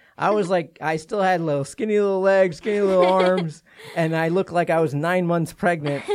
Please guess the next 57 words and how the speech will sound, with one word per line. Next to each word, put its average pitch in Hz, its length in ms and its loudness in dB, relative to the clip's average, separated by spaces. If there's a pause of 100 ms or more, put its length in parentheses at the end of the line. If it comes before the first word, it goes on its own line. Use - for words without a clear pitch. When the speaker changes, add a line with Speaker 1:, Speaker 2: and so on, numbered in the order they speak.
(120)
Speaker 2:
<laughs> - 240 -8
Speaker 1:
and 151 220 -4
then 156 160 -2
my 151 140 -2
face 170 400 -2
was 156 140 -4
also 151 300 -2
pregnant. 131 460 -2
But - 100 -6
that 175 140 4
was 165 140 4
it. 175 120 4
It 139 160 0
was 135 120 -2
like 147 200 -2
my 147 220 -4
face 214 640 -4
and 156 240 -4
my 151 140 -2
stomach 165 600 -2
were 147 120 0
the 151 160 4
only 359 220 4
things 349 300 0 (240)
Speaker 2:
<laughs> - 200 -20
Speaker 1:
that 156 220 0
gained 165 300 -2
weight, 156 280 2 (100)
and 147 220 -4
my 147 140 -2
arms 165 360 -2
and 151 160 -6
legs. 156 280 -2
So 151 140 -2
I 139 120 0
looked 180 320 -4
ridiculous. 175 680 0
Speaker 2:
<laughs> 139 100 -2
Speaker 1:
But 214 280 4 (220)
Carly, 220 520 2
I 170 140 2
didn't 196 240 -2
have 185 400 -2
another 156 320 -4
thing. 190 320 -6 (260)
I 175 100 -2
didn't 214 140 -2
have 208 140 -2
the 185 80 -4
kind 185 260 -4
of 165 60 -8
people 190 340 -6
around 196 400 -2
me 156 120 -2
that 135 160 -2
were 135 80 0
like, 135 380 -4